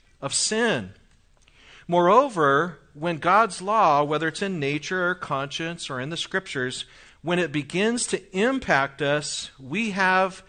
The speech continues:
an immediate response. And it's, it's not always a healthy response, but it is a response. Romans two fifteen says this, that, that, uh, Gentiles or pagans by nature,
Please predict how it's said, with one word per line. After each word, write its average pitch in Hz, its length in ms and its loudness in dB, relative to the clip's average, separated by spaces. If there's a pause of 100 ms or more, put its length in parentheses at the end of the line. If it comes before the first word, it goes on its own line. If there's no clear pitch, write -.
(180)
an 151 160 -4
immediate 160 560 -4
response. 135 1120 -8 (580)
And 147 200 -2
it's, - 260 -4
it's 165 240 -8
not 220 160 0
always 185 360 0
a 180 80 0
healthy 185 440 -4
response, 120 600 -6
but 185 140 -4
it 165 140 -4
is 175 160 0
a 175 40 -8
response. 147 760 -4 (280)
Romans 185 440 2
two 190 140 -4
fifteen 175 520 -4
says 139 300 -2
this, 180 460 -2 (420)
that, 156 340 4 (300)
that, 151 260 0 (520)
uh, 131 580 -2 (140)
Gentiles 170 560 2
or 139 60 -2
pagans 170 420 -2
by 131 180 -2
nature, 135 600 -4